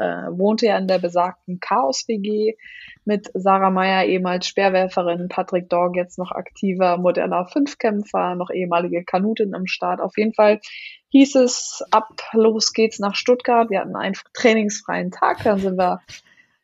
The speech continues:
runtergebreddert mit dem Mietwagen. Ich hatte noch meinen Ausweis dabei und meine, äh, hier meine Geldkarte, weil mehr brauchte ich ja nicht. Und, äh,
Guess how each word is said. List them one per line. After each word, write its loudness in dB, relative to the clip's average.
runtergebreddert 4
mit -6
dem -4
Mietwagen. 2
Ich -8
hatte -2
noch -4
meinen -4
Ausweis 0
dabei 2
und -4
meine, -6
äh, 0
hier 2
meine -2
Geldkarte, 4
weil 2
mehr 0
brauchte -2
ich -8
ja -2
nicht. -4
Und, -2
äh, -8